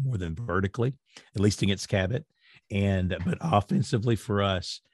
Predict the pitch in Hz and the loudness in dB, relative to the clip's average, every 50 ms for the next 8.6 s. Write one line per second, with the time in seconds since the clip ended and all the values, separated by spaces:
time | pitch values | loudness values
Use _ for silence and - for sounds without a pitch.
0 | _ - - - - - 104 101 - 120 113 - 117 104 95 90 151 - - - | _ -20 -20 -8 0 2 2 4 4 2 2 4 2 2 2 2 0 -2 -4 -4
1 | - - 90 - - 104 95 92 - - 92 - - 90 85 98 92 - - 98 | -4 -4 -4 -2 0 0 0 0 0 -2 -6 -6 -4 -2 0 2 2 2 2 0
2 | 87 - - 90 90 87 85 80 - - - - - - - _ - 101 - - | 0 2 0 2 2 2 0 -2 -4 -10 -16 -20 -20 -20 -6 _ -2 0 2 4
3 | - 104 98 98 92 156 156 147 131 85 - - - _ - - 151 139 107 95 | 6 6 6 6 6 6 4 2 0 -2 -6 -8 -10 _ -2 0 0 0 0 -2
4 | 85 87 92 92 98 92 92 87 87 85 85 - - - 87 - - 85 95 82 | -2 -2 -2 0 2 4 6 6 6 4 2 0 -2 -4 -4 -4 -4 -6 -6 -6
5 | 90 85 80 82 87 92 101 123 98 - - - 117 101 90 85 160 90 90 - | -4 -6 -4 0 2 4 6 6 6 4 2 2 2 2 4 2 0 0 -2 -4
6 | _ _ _ _ _ _ _ _ _ _ _ _ _ - _ _ _ - 139 131 | _ _ _ _ _ _ _ _ _ _ _ _ _ -20 _ _ _ -2 0 2
7 | 131 131 127 - - - - - 110 110 104 - 110 104 104 101 - - 175 143 | 2 2 2 0 -4 -4 0 2 2 2 2 2 0 0 0 -2 -4 -6 -6 -8
8 | - - - - 123 147 143 135 156 151 151 - 117 | -8 -6 2 6 8 8 8 8 8 8 6 6 2